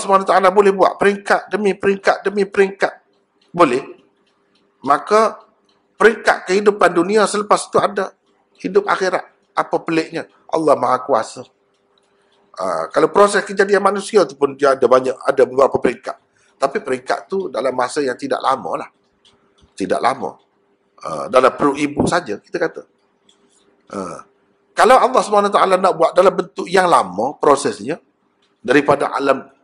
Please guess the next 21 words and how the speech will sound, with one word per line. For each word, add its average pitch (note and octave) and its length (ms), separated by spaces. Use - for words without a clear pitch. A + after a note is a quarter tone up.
zar, C3 560
alam B2+ 320
arwah C3 400
kepada B2+ 400
alam A#2+ 320
musyahadah A#2+ 720
dunia, C3 400
kemudian C3 400
kepada B2+ 320
alam A#2+ 320
barzah, B2 400
kemudian C3+ 400
kepada B2 320
alam B2+ 240
mahsyar, B2 400
kemudian C3+ 480
kepada B2 240
syurga B2+ 480
atau A#2 240
neraka, B2 480
apa - 260